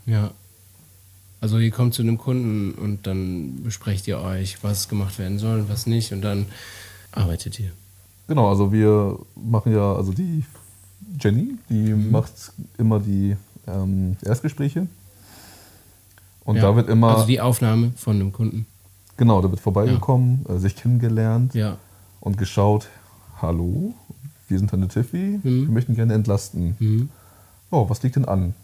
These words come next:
Speaker 2: So, was gibt's denn? Wie geht's Ihnen? Ne, was ist passiert?“
Speaker 1: Mhm.
Speaker 2: Genau, es ist immer wichtig, auch, ähm, zu
Speaker 1: Den
Speaker 2: hinterfragen.
Speaker 1: Hintergrund so ein bisschen zu wissen.
Speaker 2: Genau,
Speaker 1: Okay.
Speaker 2: ne? Worum geht's denn eigentlich hier
Speaker 1: Mhm.
Speaker 2: wirklich?
Speaker 1: Ja.
Speaker 2: Es geht da nicht um die Sauberkeit von irgendwas, es geht darum,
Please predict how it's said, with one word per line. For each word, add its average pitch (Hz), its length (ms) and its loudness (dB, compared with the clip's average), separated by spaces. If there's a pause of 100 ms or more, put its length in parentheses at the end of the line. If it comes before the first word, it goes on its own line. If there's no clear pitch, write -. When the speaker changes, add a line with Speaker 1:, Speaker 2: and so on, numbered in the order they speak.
(100)
Speaker 2:
So, 98 180 -4 (440)
was 131 160 -4
gibt's 123 240 0
denn? 85 360 -2 (400)
Wie 104 100 0
geht's 120 340 2
Ihnen? 92 380 0 (280)
Ne, 98 240 -2
was 104 100 -2
ist 110 100 -2
passiert?“ 98 680 0 (220)
Speaker 1:
Mhm. 117 320 4 (640)
Speaker 2:
Genau, 90 160 0
es 95 80 0
ist 104 80 0
immer 101 220 2
wichtig, 104 280 0
auch, 92 220 -2
ähm, 87 400 0 (260)
zu - 80 -4
Speaker 1:
Den 107 120 6
Speaker 2:
hinterfragen. 107 340 6
Speaker 1:
Hintergrund 98 380 6
so 107 60 -2
ein 104 60 0
bisschen 101 240 -6
zu 104 100 -10
wissen. 104 320 -6 (300)
Speaker 2:
Genau, 98 420 2
Speaker 1:
Okay. 113 200 -4
Speaker 2:
ne? 98 260 0 (100)
Worum 101 180 2
geht's 120 220 0
denn - 160 -4
eigentlich 90 380 -4
hier 101 240 2
Speaker 1:
Mhm. 98 120 0
Speaker 2:
wirklich? 104 540 0 (200)
Speaker 1:
Ja. 107 240 0 (100)
Speaker 2:
Es - 100 -16
geht 104 140 -2
da 98 40 4
nicht 104 200 2
um 98 100 0
die 90 60 0
Sauberkeit 101 420 0
von 82 140 -4
irgendwas, 90 300 0
es - 60 -14
geht 95 160 -4
darum, 95 340 0